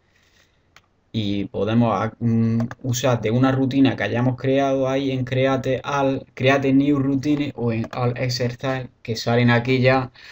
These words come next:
los ejercicios. Como veis, mi pronunciación en inglés es bastante buena, es coña. <laughs> Bueno, pues aquí, como podemos ver, los ejercicios salen en inglés.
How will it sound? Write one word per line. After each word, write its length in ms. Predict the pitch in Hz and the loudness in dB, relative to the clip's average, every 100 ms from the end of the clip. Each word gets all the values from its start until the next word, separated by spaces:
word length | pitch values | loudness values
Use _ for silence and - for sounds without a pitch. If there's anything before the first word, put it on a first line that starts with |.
| - _ | -20 _
los 220 | 110 101 | -2 -2
ejercicios. 600 | 117 123 101 131 123 107 | -2 -4 -4 -2 -2 -4
Como 220 | - 104 104 | -8 -4 0
veis, 160 | 113 | 4
mi 120 | 120 | 4
pronunciación 680 | 117 117 117 117 117 - 120 | 2 2 0 0 -4 -2 0
en 120 | 113 | 0
inglés 420 | 110 113 117 120 123 - _ - | 0 0 0 0 -2 -8 _ -10
es 120 | 104 | -8
bastante 500 | 117 - 101 - 107 | -8 -8 -10 -6 -6
buena, 320 | 113 117 123 _ _ | -4 -8 -14 _ _
es 80 | - | -20
coña. 340 | - - _ - | -16 -16 _ -14
<laughs> 880 | 123 - - - - - - _ - | -14 -14 -20 -18 -18 -18 -20 _ -2
Bueno, 400 | 127 120 113 120 - _ _ - | 0 0 0 -6 -10 _ _ -2
pues 400 | 120 113 110 - | 4 4 4 0
aquí, 400 | 110 117 147 135 | -2 -2 -2 0
como 280 | 120 113 110 | 0 0 2
podemos 320 | 117 131 135 | 2 4 2
ver, 140 | 143 | 2
los 140 | 135 127 | 4 2
ejercicios 600 | 120 123 151 139 127 - | 0 -2 -4 -2 -2 0
salen 360 | 123 127 139 135 | 0 2 4 4
en 120 | 135 | 6
inglés. 380 | 139 139 143 | 4 2 -2